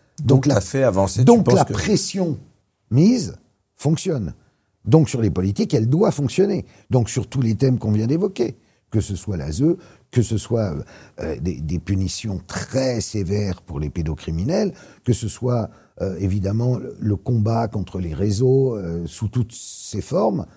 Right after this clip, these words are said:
Speaker 2: y compris pédosataniques. Et voilà, euh, le tra-, le travail avance. C'est,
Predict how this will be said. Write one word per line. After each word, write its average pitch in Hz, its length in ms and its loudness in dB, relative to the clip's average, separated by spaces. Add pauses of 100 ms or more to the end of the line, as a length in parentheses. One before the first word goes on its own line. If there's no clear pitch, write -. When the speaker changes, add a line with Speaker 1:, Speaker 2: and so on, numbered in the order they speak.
(280)
Speaker 2:
y 113 60 -2
compris 107 380 -2
pédosataniques. 98 1000 -4 (460)
Et 135 100 -8
voilà, 151 400 0
euh, 90 240 -6 (600)
le 135 140 4
tra-, - 260 0
le 156 140 4
travail 151 400 2
avance. 220 320 0
C'est, 117 300 -4